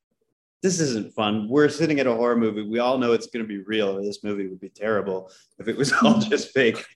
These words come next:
you know? But, but realistically, we know that, yeah, reasonable characters will have skepticism. So someone taking a leap of faith in their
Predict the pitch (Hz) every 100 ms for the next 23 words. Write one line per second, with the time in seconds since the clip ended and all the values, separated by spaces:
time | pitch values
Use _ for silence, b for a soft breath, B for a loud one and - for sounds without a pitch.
0 | _ 107 - 131 123 117 107 120 113 -
1 | _ - 139 147 160 170 175 180 185 127
2 | 123 131 127 123 120 117 - 156 143 95
3 | 95 117 127 123 117 117 107 110 - 110
4 | 104 110 110 107 - - 120 113 98 95
5 | 90 95 - 104 - 113 120 117 110 -
6 | 120 117 101 101 123 123 113 - 113 113
7 | 110 107 98